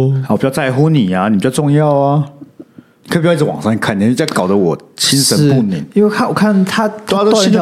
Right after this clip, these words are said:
Speaker 1: 断了啊，
Speaker 2: 断了一条线。
Speaker 1: 你这不已经发现很久了，好不好？你，你已经讲过了。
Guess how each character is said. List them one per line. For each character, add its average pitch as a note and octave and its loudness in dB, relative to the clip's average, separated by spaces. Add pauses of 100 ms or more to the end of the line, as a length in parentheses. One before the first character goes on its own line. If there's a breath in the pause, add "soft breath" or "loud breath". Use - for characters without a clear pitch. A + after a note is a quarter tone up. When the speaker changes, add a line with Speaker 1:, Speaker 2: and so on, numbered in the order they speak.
Speaker 1:
断 A3+ 2
了 F3+ 2
啊， - 2
Speaker 2:
断 G#3+ 0
了 G3 0
一 F3 2
条 - -
线。 - -
Speaker 1:
你 D3+ -2
这 G3+ 0
不 A3 -4
已 G#3+ 2
经 G3+ 2
发 G#3+ -2
现 A3 2
很 F#3 2
久 F3+ 0
了， A#2 0
好 A2+ 0
不 G#3 0
好？ D#3+ 0
你， C#3 0
你 C3 2
已 - 4
经 C3 2
讲 - -2 (100)
过 C2+ -4
了。 - -14